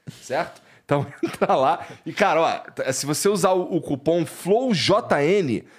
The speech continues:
você tem um valor promocional de quarenta e nove e noventa por mês, mas só vale essa semana. Então, ó, flow J N, entra lá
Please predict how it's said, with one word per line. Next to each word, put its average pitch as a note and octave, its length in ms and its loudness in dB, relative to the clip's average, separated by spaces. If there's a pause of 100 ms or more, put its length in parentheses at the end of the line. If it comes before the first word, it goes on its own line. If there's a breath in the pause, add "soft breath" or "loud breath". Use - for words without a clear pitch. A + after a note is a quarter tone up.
(180 loud breath)
você A#2+ 240 -6
tem F#3+ 140 0
um G3+ 80 0
valor F3+ 320 2
promocional F#3+ 640 0
de E3+ 120 -6
quarenta F#3 500 0
e A3 80 2
nove G3 320 0
e - 20 0
noventa E3 640 -2 (100)
por C3 160 -2
mês, C3+ 520 0 (560 loud breath)
mas C#3 260 0
só D#3+ 160 -2
vale A#2+ 200 -2
essa C3 120 -14
semana. F#2 560 -8 (320 soft breath)
Então, C3 200 0
ó, G2 120 0
flow D#3+ 480 -2
J C#3+ 480 0
N, A2 480 -2
entra C#3 320 -2
lá G2+ 340 0